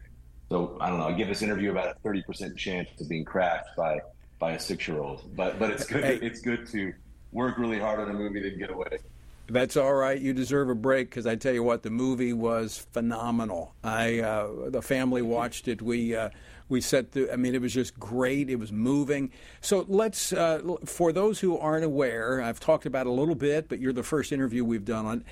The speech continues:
Speaker 2: how did the story of Jesus Revolution originate?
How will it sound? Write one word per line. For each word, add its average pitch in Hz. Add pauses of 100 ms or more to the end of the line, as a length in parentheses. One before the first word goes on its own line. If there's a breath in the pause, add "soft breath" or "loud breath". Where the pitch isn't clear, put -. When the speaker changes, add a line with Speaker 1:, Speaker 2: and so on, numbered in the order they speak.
(180 loud breath)
Speaker 2:
how 185
did 180
the 147
story 131
of 113
Jesus 120
Revolution 113 (320 soft breath)
originate? 107